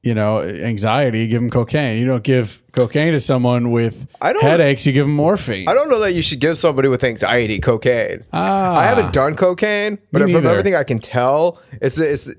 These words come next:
Speaker 2: anxiety is not gonna be helped by cocaine. It might just get worse.
Speaker 1: We should do a single episode of this show where you and I do cocaine for the first time before we'd record it and see what happens, baby.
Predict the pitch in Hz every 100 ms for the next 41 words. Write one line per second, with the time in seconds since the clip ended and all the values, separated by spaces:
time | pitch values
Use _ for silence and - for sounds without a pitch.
0 | _ 131 139 131 120 147 160 135 120 120
1 | 123 117 117 113 107 110 110 110 - 113
2 | 107 110 117 110 104 107 113 107 101 110
3 | 104 82 80 - 123 131 156 135 131 110
4 | - 131 127 131 113 117 - 107 104 107
5 | - 113 98 98 95 - _ _ - 110
6 | 110 107 101 104 98 113 - 107 104 117
7 | 110 - 107 - - 95 92 - - _
8 | _ _ _ _ - 110 113 101 101 104
9 | - 104 98 - _ _ _ _ _ _
10 | _ _ _ _ _ _ _ _ 107 -
11 | 113 104 95 90 87 - - - - -
12 | - -